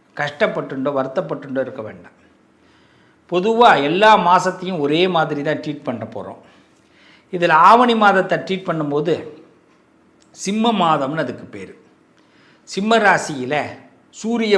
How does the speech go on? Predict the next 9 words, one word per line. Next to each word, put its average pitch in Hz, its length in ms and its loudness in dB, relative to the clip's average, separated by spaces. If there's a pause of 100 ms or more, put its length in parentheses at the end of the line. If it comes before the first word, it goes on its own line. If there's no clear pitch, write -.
பகவான் 135 440 -2
வரும்பொழுது 127 500 -4 (1400)
நம்ம 156 240 0 (140)
கௌரவ 240 420 8 (120)
சம்பந்தமான 165 560 -2
விஷயங்களை 143 440 -4
பத்தி 113 320 -10
பேசுவார். - 400 -14 (1040)
ஒவ்வொரு 190 340 4